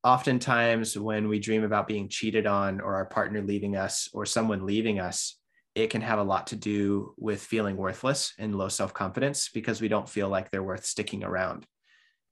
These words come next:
And so it can be a very strong symbol that we don't value ourselves enough.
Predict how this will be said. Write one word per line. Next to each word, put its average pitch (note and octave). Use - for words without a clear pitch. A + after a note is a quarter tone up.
And G#2+
so G#2+
it F#2+
can A2
be G#2
a G2
very G2
strong G2+
symbol F#2+
that F#2
we G#2+
don't G2+
value G#2+
ourselves F#2+
enough. G#2+